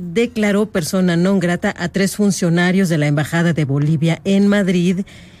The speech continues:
y de igual forma les dio el ultimátum de abandonar la nación ibérica en setenta y dos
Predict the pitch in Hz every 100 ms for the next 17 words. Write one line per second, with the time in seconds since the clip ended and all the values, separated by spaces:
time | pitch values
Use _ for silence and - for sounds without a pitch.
0 | - 135 131 139 175 190 - 196 226 240
1 | 196 147 175 190 185 - 175 185 185 226
2 | 180 151 151 147 156 170 185 196 - -
3 | - - 175 165 165 160 196 196 196 180
4 | 196 196 208 202 202 208 214 - 185 -
5 | 160 147 147 135 156 151 -